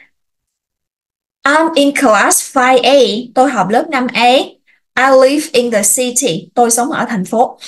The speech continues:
Vậy thì khi mà người ta hỏi mình giới thiệu thông tin về bản thân, mình sẽ giới thiệu thứ nhất là tên nè, tuổi nè. Đó là hai thông tin cơ bản đầu tiên rồi đúng không? Sau đó mình sẽ giới thiệu về lớp học của mình và sau đó là sẽ là nơi mình sống.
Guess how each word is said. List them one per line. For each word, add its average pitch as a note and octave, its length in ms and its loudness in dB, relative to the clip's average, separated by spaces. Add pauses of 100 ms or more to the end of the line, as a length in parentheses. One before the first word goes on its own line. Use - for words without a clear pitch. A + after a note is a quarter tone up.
(240)
Vậy A#3 200 2
thì B3 140 2
khi D4 220 -2
mà C4+ 100 2
người G#3+ 160 -2
ta A#3 120 -2
hỏi - 260 -6
mình B3+ 200 0
giới A#3 160 2
thiệu - 240 -4
thông A#3+ 160 0
tin A#3+ 200 2
về G3 100 2
bản A#3 220 -2
thân, B3 240 2
mình G3 120 2
sẽ A3 120 -2
giới D#4 180 0
thiệu - 180 -2
thứ C4 80 2
nhất D4+ 200 2
là C#4+ 100 2 (100)
tên A#3+ 280 2
nè, F3+ 240 0
tuổi - 220 2
nè. D4 240 -2 (260)
Đó C4 100 2
là D4+ 100 2
hai A3 160 -2
thông A#3+ 140 -2
tin A3+ 140 0
cơ A3 120 2
bản G3 200 -2
đầu A#3 180 0
tiên A#3 200 2
rồi F#3+ 120 2
đúng B3+ 140 0
không? C#4 120 2 (280)
Sau B3 180 2
đó B3 120 0
mình C#4 120 -2
sẽ G#3 160 0
giới C4 160 2
thiệu C4 220 -2
về G3 100 2
lớp A#3+ 200 0
học A#3+ 320 -2
của G#3 80 0
mình A#3 400 2
và F#3 140 0
sau G#3+ 160 0
đó G#3 160 2
là D4+ 160 0
sẽ A#3+ 180 -2
là A3 140 0
nơi A3 340 4
mình G#3 240 4
sống. A3 300 0